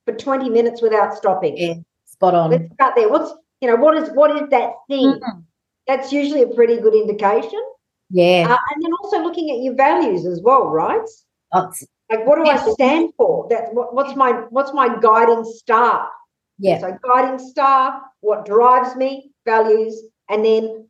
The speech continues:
Speaker 1: what does the world need from me? Second, which is mantra. And then the third piece is mindset.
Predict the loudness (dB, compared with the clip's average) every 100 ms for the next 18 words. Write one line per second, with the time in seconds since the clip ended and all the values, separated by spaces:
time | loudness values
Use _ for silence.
0 | _ 0 2 2 0 2 4 4 4 0
1 | 0 -6 -6 -4 -6 -10 -2 -2 0 -2
2 | -4 -4 -4 -4 -10 0 0 2 2 0
3 | 0 -8 _ _ _ _ -8 0 2 2
4 | 2 2 0 0 -2 -2 -4 -4 0 0
5 | 0 0 -2 -2